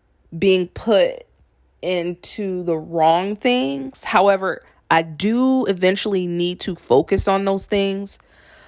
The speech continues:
but I am very good at saying, "Okay, I feel exhausted. Why am I feeling exhausted?" And figuring out what's doing it.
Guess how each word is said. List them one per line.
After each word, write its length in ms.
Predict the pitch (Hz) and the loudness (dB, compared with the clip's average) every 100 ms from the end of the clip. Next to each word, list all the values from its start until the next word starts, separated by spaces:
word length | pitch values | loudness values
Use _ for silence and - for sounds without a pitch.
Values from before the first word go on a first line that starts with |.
| _ - | _ 2
but 240 | 196 - - | 2 2 0
I 180 | 185 202 | 2 2
am 200 | 196 190 | 0 0
very 380 | 185 185 185 180 | 4 4 4 0
good 360 | 170 180 180 | 2 2 4
at 160 | 175 - | 2 0
saying, 340 | 185 160 147 - | -2 -2 -4 -4
"Okay, 440 | 160 - 165 - - | -4 -2 -4 -6 -4
I 260 | 185 208 | -2 -2
feel 520 | 208 - 185 165 165 - | -4 -2 2 2 0 -2
exhausted. 960 | 170 160 160 160 165 - - - - _ _ _ _ | -6 -6 -6 -4 -2 -6 -6 -12 -14 _ _ _ _
Why 320 | 147 156 180 | 0 2 2
am 160 | 220 220 | 0 0
I 100 | 202 | 0
feeling 360 | 190 185 175 | 2 0 0
exhausted?" 760 | 170 165 165 156 160 - 69 - _ _ _ _ _ _ _ _ _ - | -4 0 2 2 0 -6 -10 -14 _ _ _ _ _ _ _ _ _ 0
And 340 | 170 165 170 | 2 2 -2
figuring 480 | - 226 208 208 196 | 0 0 2 2 4
out 220 | 170 98 | 2 0
what's 400 | 165 170 165 - | 4 4 4 0
doing 460 | 170 180 180 170 160 | -2 0 0 -2 -4
it. 280 | 65 - | -8 -12